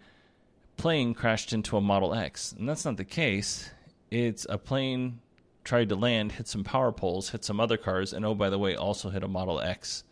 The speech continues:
at the same time. So it makes it sound like it's something that it's not, the headlines do. Simon Alvarez's headline didn't really, was the best out of all of them, so I decided to give him credit. Plus, I like his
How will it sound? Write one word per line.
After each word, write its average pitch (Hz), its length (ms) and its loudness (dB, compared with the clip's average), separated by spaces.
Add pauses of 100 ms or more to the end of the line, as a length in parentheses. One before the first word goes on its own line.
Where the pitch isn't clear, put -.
(520)
at 101 200 -4
the 101 80 -4
same 90 260 -4
time. 80 380 -4 (640)
So 107 400 4
it - 120 -4
makes 156 240 -4
it - 60 -10
sound 113 220 -2
like 101 160 0
it's 85 100 -6
something 92 360 -4
that 78 120 -10
it's - 220 -12
not, 92 360 -4 (440)
the 95 160 -6
headlines 92 500 -4
do. 104 300 -4 (240)
Simon 120 480 0
Alvarez's 101 580 -2
headline 110 360 0
didn't 107 200 -6
really, 110 320 -2 (460)
was 107 400 -2 (100)
the 101 180 -2
best 90 380 0
out 101 100 2
of 95 120 -2
all 92 180 4
of 104 80 4
them, 123 300 -2
so - 160 -4
I 95 80 0
decided 95 340 -4
to 107 80 -10
give 104 160 -8
him 98 100 -8
credit. 101 440 -4
Plus, 98 200 -4
I 95 60 -8
like 90 240 -10
his - 180 -12